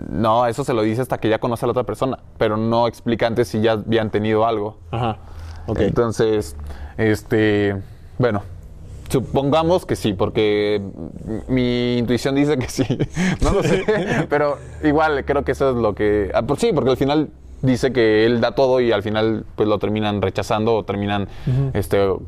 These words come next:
Speaker 1: prácticamente usándolo. O sea, en general es eso, personas que, o alguien que se enamora rápido de alguien, da todo y, pues, muchas veces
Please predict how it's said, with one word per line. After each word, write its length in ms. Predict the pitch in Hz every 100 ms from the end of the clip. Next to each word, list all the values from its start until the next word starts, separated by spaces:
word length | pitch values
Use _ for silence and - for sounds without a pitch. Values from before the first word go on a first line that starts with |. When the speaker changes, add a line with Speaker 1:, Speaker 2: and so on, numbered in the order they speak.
| -
Speaker 1:
prácticamente 460 | - 110 107 107 95
usándolo. 360 | 120 110 98 - - -
O 40 | -
sea, 220 | 131 131
en 80 | 123
general 380 | 131 135 165
es 100 | 156
eso, 360 | 165 151 170 190 - -
personas 500 | 117 135 135 156 160
que, 460 | 120 110 107 104 95
o 140 | 110
alguien 400 | 135 143 180 214 - -
que 120 | 113
se 340 | - 110 104 104
enamora 320 | 107 123 127
rápido 320 | 123 139 120
de 80 | 139
alguien, 320 | 139 185 247 - - - -
da 240 | 123 123
todo 480 | 156 160 208 240 - -
y, 120 | 120
pues, 180 | 104 107
muchas 300 | 113 117 127
veces 520 | 131 131 139 156 -